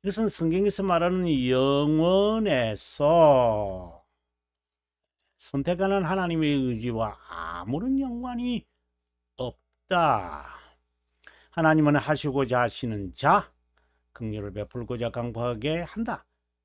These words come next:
유기란 그들에게는 없다. 예, 그래서 아르미니우스 파들은 유기라고 하는 단어를 아주 싫어합니다.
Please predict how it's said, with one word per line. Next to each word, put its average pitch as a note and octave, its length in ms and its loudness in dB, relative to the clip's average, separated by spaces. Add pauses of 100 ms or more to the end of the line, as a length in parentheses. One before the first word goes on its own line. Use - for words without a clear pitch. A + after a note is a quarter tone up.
(160)
유기란 D3 600 0
그들에게는 C#3 720 0
없다. - 680 -2 (1600)
예, G2 260 -12 (280)
그래서 G3 340 -4 (400)
아르미니우스 A3+ 840 2
파들은 F#3 880 0
유기라고 F3+ 960 0
하는 A3+ 360 -2
단어를 E3+ 440 -4
아주 - 520 -16
싫어합니다. A#3 1160 -6